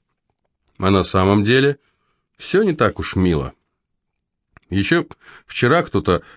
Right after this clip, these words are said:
кому-то бросил эту бумажку в лицо, не желая принимать плату за оскорбление, или, кто знает, отдал за нее последнее, какие-нибудь старинные часы, фамильную реликвию, чтобы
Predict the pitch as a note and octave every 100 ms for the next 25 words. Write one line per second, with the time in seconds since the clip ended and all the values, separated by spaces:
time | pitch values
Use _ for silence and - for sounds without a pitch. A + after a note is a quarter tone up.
0 | _ F#2 F#2 F2+ E2 G2 F#2+ - G2 F#2+
1 | E2+ F#2+ F#2+ - - E2 G2 G2 - C3
2 | D3 C#3+ B2 C3 C#3 C3 - A#2 B2+ B2+
3 | G#2+ A#2 B2+ B2 A#2 A#2 A2+ - A#2 A2
4 | A2+ A2 G#2+ G2+ - _ _ _ _ _
5 | _ _ - A2 A#2 G#2+ - G#2 G2+ G2
6 | F#2 F2 - - _ _ _ _ _ -
7 | G2+ D#2+ B2 C3+ F#2+ G#2 G2+ G2 G2 F#2
8 | - G#2 A2 G2+ F#2+ F2 - _ _ -
9 | F2+ G#2+ G2+ F#2+ G2 - G#2+ G#2+ A2 G#2
10 | F#2 - F#2+ E2+ - G#2+ A2 - _ _
11 | - G2 A2 A2 G#2 G2 F#2 F2+ F2 G2
12 | - G2+ F#2 E2+ _ _ _ _ _ _
13 | _ - - G2 F#2+ F#2